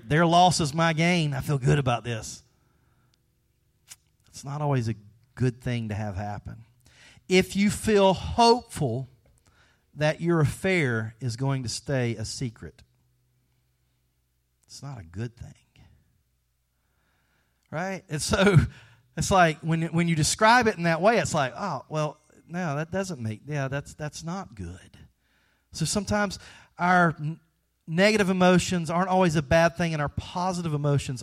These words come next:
aren't always a good thing. What this is called, when you're able to look at these things, this dashboard of emotion, and analyze this and begin to,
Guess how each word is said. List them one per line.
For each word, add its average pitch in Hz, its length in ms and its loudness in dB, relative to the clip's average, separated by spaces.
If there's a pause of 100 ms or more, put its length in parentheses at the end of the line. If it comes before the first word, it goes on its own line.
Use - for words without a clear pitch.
aren't 139 220 -8
always 123 560 -4
a 127 100 -8
good 113 300 -8
thing. 98 280 -10 (440)
What 233 160 0
this 233 200 -2
is 156 100 -4
called, 165 440 2
when 147 280 2
you're 151 180 -2
able 185 360 2
to 139 420 4 (760)
look 180 240 0
at 220 80 -8
these 170 160 -6
things, 160 260 -2
this 127 140 -2
dashboard 143 680 0
of 110 80 -4
emotion, 123 480 -2 (320)
and 127 200 -8
analyze 135 680 0
this 120 380 0
and 127 160 -6
begin 135 500 0
to, 123 360 2